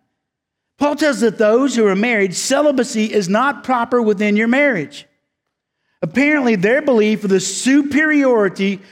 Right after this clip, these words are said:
of abstinence led some to practice it within their own marriages.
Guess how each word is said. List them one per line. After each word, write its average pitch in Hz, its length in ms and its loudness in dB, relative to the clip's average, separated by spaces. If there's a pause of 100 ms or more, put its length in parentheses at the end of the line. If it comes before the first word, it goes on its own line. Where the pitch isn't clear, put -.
(220)
of 190 120 2
abstinence 220 800 -2 (300)
led 220 220 2
some 294 280 0
to 269 80 0
practice 240 520 -2
it 214 160 -2
within 226 300 2
their 262 120 2
own 247 220 4
marriages. 254 680 0